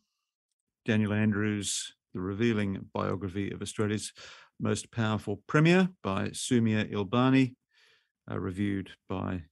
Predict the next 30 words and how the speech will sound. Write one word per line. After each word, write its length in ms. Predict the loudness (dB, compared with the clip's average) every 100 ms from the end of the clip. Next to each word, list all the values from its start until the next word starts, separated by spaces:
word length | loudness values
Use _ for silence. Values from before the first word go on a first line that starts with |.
| -8
Gideon 360 | -6 -4 -6
Haigh. 340 | -8 -10 -12 -18 _ _ _ _ _ _ _ _ _ _ _ _ _ _ _
During 300 | 6 8 8
his 140 | 6
first 420 | 6 8 8 6 0
electoral 440 | 0 0 -2 -4
campaign, 800 | -4 -6 -6 -6 -6 -4 -6 -10 _ _
Daniel 300 | 2 4 6
Andrews 560 | 4 4 2 0 0 -6 _ -20 _ _
hung 140 | 2 4
a 60 |
sign 420 | 4 4 6 6 2
in 120 | -2
his 160 | -4
office 340 | -6 -8 -10 -6
containing 480 | -2 0 2 4 4
a 60 |
timeless 600 | 2 4 4 6 4 0 -8 -4
political 500 | 0 0 2 -2 4
wisdom 580 | 8 8 6 -2 -4 _ _
from 180 | -6 -4
Lyndon 340 | -2 -2 0
Johnson, 580 | 2 2 2 0 -6 -12 _ _ _ _ _ -2
"If 220 | 0 2
you 100 | 4
do 200 | 4 4
everything, 560 | 4 4 6 4 4 -2 _ _ _
you 200 | 0 2 4
will 260 | 4 4
win." 420 | 4 2 0 -6